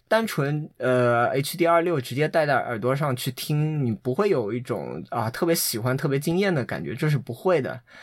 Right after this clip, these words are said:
然后，然后等我把H D二五然后换上去以后，突然觉得，哎，这，这好像有，有什么事情不太对劲。我当时觉得这，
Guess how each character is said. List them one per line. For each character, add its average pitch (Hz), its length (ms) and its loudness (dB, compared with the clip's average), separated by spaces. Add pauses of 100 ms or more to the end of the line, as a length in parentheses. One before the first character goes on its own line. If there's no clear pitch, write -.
(260)
然 143 140 0
后， 180 440 4 (200)
然 151 140 0
后 180 100 6
等 175 200 2
我 165 140 4
把 127 340 2 (160)
H 131 260 -8
D 175 80 6
二 180 160 8
五 98 480 -4 (320)
然 113 180 -2
后 127 160 2 (680)
换 330 220 2
上 147 160 -2
去 127 200 -6
以 110 80 -4
后， 127 300 -2
突 - 220 -2
然 220 120 4
觉 202 140 2
得， 214 160 4
哎， 202 180 4 (680)
这， - 220 -12
这 180 100 -2
好 147 280 0
像 180 120 6
有， 170 120 4
有 147 200 2
什 139 120 2
么 180 100 4
事 202 160 2
情 185 100 4
不 151 100 0
太 196 160 2
对 190 200 4
劲。 196 300 -2
我 139 100 -2
当 214 200 2
时 247 80 2
觉 208 160 4
得 226 180 2 (100)
这， 214 260 -2